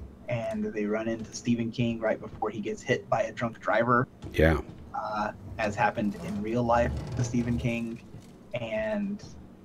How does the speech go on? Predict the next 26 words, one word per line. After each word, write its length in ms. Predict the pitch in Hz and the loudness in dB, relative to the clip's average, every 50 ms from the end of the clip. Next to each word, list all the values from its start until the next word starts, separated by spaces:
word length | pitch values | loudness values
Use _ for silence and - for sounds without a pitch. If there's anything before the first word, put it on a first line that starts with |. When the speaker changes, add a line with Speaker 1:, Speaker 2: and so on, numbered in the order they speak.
| - - - - - - - - - - - - - - - - - - - - - - | -20 -18 -18 -16 -16 -16 -16 -16 -18 -18 -20 -20 -20 -20 -20 -20 -20 -20 -20 -14 -8 4
Speaker 1:
it's 400 | 123 135 143 135 - - - - | 6 6 6 6 4 -4 -2 0
just 200 | 143 135 - - | 0 0 4 6
this 320 | 139 127 - - - - - - - - - - - - - - - - - - - - - - - - - - - - - - | 4 4 4 2 -4 -10 -14 -16 -16 -18 -18 -18 -20 -20 -20 -20 -18 -16 -16 -16 -16 -16 -18 -18 -18 -20 -20 -20 -20 -2 4 6
Speaker 2:
Wait, 140 | - 76 | 6 8
what? 200 | 76 85 76 - | 8 8 6 6
Speaker 1:
it's 120 | - 73 69 | 4 6 8
Speaker 2:
Was 140 | 92 82 - | 10 10 10
Speaker 1:
just 80 | - | 12
Speaker 2:
he, 120 | 98 95 87 | 12 10 10
Speaker 1:
this 120 | 78 76 | 10 8
Speaker 2:
was 160 | 85 78 - | 8 8 10
he 160 | 135 67 71 | 12 10 12
Speaker 1:
weird 120 | 71 85 92 | 12 12 12
Speaker 2:
actually 380 | 92 - - - 92 90 85 | 12 12 12 12 12 12 12
hit 160 | 71 95 92 - | 12 10 8 6
by 100 | 90 87 | 6 6
a 120 | 87 87 | 6 6
drunk 240 | 85 90 95 95 - | 8 8 6 8 8
driver? 360 | 92 85 90 104 120 123 - - - - - - - - - - - - - - - | 6 6 6 4 2 0 -2 -6 -12 -20 -20 -20 -20 -20 -20 -20 -20 -20 -20 -4 -2
Did 120 | - 87 | 2 6
that 160 | 87 90 87 85 | 8 8 10 12
Speaker 1:
Yeah, 160 | 87 101 101 | 12 12 12
Speaker 2:
actually 240 | - - 101 98 95 | 12 12 10 12 12
Speaker 1:
yeah, 80 | 95 | 12
Speaker 2:
happen? 140 | 101 110 117 | 10 10 8
Speaker 1:
years, 220 | 131 139 147 143 | 6 6 6 4